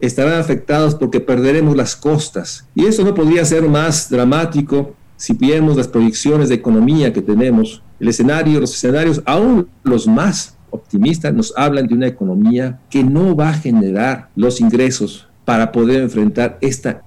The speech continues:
enorme realidad de que lo, la, la pandemia, el covid, tendremos una enorme presión demográfica. Estamos hablando de un crecimiento neto anual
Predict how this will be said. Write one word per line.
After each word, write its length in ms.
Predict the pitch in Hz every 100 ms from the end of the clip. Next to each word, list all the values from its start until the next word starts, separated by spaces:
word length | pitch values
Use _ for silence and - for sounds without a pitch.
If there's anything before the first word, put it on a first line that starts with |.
| -
enorme 680 | 120 127 143 139 131 107
realidad 460 | 95 95 95 110 117
de 140 | 107
que 120 | 98 92
lo, 220 | 98 -
la, 200 | 101 92 - 92 -
la 220 | - 87 78
pandemia, 640 | 92 92 135 135 120 110
el 160 | 92 -
covid, 460 | 139 151 123 107 - -
tendremos 600 | - 147 165 202 196 190
una 180 | 190 185
enorme 540 | 170 165 175 202 196 185
presión 500 | 147 135 - 156 151
demográfica. 680 | 139 113 113 104 - - -
Estamos 320 | - 160 196
hablando 360 | 160 160 185 175
de 40 |
un 80 | 185
crecimiento 680 | 175 151 139 160 185 151
neto 440 | 139 156 208 160 127
anual 500 | 117 113 165 202